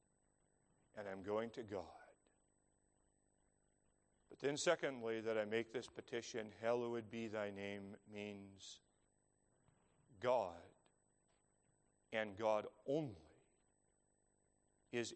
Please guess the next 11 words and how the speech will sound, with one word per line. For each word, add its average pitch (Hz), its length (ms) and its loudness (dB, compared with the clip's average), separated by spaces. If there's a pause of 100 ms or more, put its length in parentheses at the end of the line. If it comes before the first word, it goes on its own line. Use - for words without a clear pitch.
able 139 440 4
to 131 220 -6
work 120 400 -4
in 110 240 -2
my 110 220 -2
heart 101 600 -6 (880)
so 120 240 0
that 110 280 2
I 104 240 2 (160)
do 147 360 -4 (800)
hallow 104 460 0